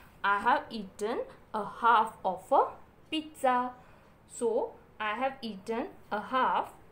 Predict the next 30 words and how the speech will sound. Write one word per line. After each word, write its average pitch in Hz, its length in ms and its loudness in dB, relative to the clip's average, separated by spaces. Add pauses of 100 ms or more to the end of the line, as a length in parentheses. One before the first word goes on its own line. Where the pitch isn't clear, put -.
and 208 220 -6
I 214 140 -2
have 269 180 0
remained 233 540 0
with 175 160 -8
the 285 200 2 (320)
half. - 520 4 (400)
Now 269 260 2
again, 294 520 0 (260)
let 311 260 -2
me 320 220 -8
eat 254 480 -2 (220)
one 240 360 2
more 359 200 0
slice 254 520 -2
of 269 260 -6
pizza. 190 380 -10 (800)
Now, 220 360 -2 (360)
what 392 200 0
fraction 349 520 -6
of 311 240 -2
pizza 247 460 -4
I 202 140 0
have 214 240 -6
eaten? 214 360 -6 (580)
I 202 140 0
have 247 240 -2 (100)
eaten 226 440 -8 (540)
five 220 440 0
by 196 300 -2